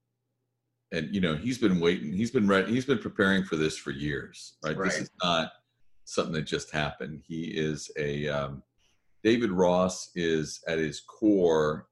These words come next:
Speaker 1: um, you may call him a backup catcher, you, whatever you wanna do,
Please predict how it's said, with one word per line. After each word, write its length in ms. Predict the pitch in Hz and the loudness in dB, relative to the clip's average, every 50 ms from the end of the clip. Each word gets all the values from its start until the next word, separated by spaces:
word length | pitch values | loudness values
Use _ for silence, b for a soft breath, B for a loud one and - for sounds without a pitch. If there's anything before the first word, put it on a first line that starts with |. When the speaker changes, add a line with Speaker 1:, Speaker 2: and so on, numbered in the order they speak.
| _ | _
Speaker 1:
um, 540 | - 76 73 71 73 73 73 71 71 69 67 - _ _ _ _ _ _ _ _ _ _ _ _ | -6 -4 -2 -2 -2 -2 -2 -4 -6 -12 -16 -18 _ _ _ _ _ _ _ _ _ _ _ _
you 240 | - - 87 95 95 | -12 -6 -2 0 2
may 100 | 92 87 | 2 2
call 380 | 82 - - 87 80 78 78 78 | 0 -2 -2 0 0 2 2 0
him 60 | 76 | -2
a 40 | 73 | -4
backup 420 | 69 76 76 78 80 - - - - _ - | -4 -6 -6 -6 -8 -12 -16 -16 -18 _ 0
catcher, 420 | 107 98 95 - - 98 87 82 | 0 0 0 0 -2 -2 0 0
you, 220 | 80 78 80 80 78 - - | 0 -2 -4 -6 -6 -8 -4
whatever 340 | - 85 87 87 85 80 78 | -2 0 2 4 2 2 0
you 120 | 76 76 | -4 -6
wanna 200 | 73 76 76 76 73 | -6 -8 -8 -6 0
do, 380 | 80 80 78 78 78 76 73 | 2 2 2 2 0 -2 -4